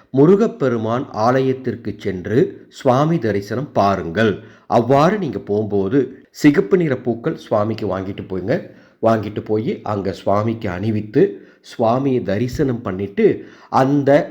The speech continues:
கோவில்ல இருக்கக்கூடிய முருகப்பெருமான ஒன்பது முறை வலம் வர வேண்டும். அந்த மாதிரி ஒரு கோயில் பார்த்து நீங்க போகணும், சரிங்களா? ஒன்பது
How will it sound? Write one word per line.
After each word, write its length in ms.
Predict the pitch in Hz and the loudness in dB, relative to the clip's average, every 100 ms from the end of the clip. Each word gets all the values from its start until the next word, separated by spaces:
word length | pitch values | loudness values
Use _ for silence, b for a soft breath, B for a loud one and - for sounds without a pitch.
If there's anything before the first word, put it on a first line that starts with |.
| - 143 | -4 2
கோவில்ல 420 | 156 180 180 156 120 | 2 4 2 2 -2
இருக்கக்கூடிய 520 | - 110 107 101 131 110 | -2 -8 -8 -6 -6 -4
முருகப்பெருமான 920 | 117 147 - 113 98 90 92 95 135 160 B B B 123 156 | -4 -4 -2 -2 -2 -4 -4 0 0 0 B B B 4 4
ஒன்பது 420 | 196 202 202 143 107 | 4 4 4 4 -2
முறை 180 | 113 170 - 98 113 | -2 -4 -8 -4 0
வலம் 240 | 117 110 | 0 -2
வர 120 | 107 98 95 | -6 -4 -2
வேண்டும். 400 | 90 87 123 - - - 113 | -4 -2 -2 -2 -14 -6 -4
அந்த 160 | 107 101 | -2 -2
மாதிரி 160 | 139 156 | 0 0
ஒரு 100 | 117 - | -2 0
கோயில் 260 | 107 107 98 | 0 2 0
பார்த்து 260 | 98 170 127 | -2 0 -2
நீங்க 140 | 92 104 | -2 -4
போகணும், 320 | 98 98 90 - 127 | -2 -4 -6 -10 -4
சரிங்களா? 300 | 139 175 - B B - 127 | 2 2 0 B B 0 2
ஒன்பது 340 | 160 180 175 | 4 4 2